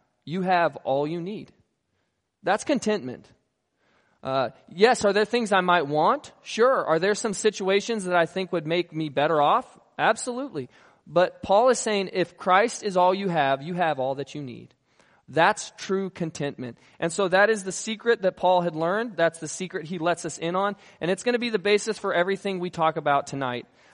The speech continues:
Uh, because until you get to the point in your life where you are okay with just having Christ, if that's all you have, you're gonna be, you're never gonna be content. You're gonna see what other people have and you're say, "Ooh, I want that." Uh, that is what jealousy is.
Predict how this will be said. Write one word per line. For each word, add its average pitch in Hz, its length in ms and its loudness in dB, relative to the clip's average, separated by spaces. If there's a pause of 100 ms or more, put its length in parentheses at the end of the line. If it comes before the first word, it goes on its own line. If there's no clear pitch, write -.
Uh, 143 180 2
because 180 400 2
until 220 440 4
you 220 200 -2
get 233 220 0
to 214 80 -14
the 208 100 -2
point 185 380 -4
in 170 160 -4
your 175 180 -2
life 151 280 2 (240)
where 165 180 4
you 180 240 2
are 226 180 6
okay 190 380 4
with 185 260 -2
just 165 340 -2
having 196 280 0
Christ, 165 520 -4 (640)
if 143 80 -10
that's 170 220 2
all 175 120 6
you 190 120 0
have, 175 340 2 (200)
you're 175 120 -2
gonna 214 160 2
be, 214 200 -8 (540)
you're 185 140 -4
never 202 220 0
gonna 202 120 -2
be 123 120 -10
content. 117 460 -14 (200)
You're 180 160 0
gonna 226 220 2
see 240 180 -6
what 185 180 4
other 151 160 2
people 156 300 -4
have 135 280 2
and 135 80 -4
you're 135 120 -6
say, 127 260 -4
"Ooh, 151 220 -6
I 143 100 -2
want 156 300 -4
that." 127 320 -10 (320)
Uh, 135 220 0 (220)
that 196 240 8
is 302 200 -2
what 208 240 0
jealousy 147 580 2
is. - 340 -14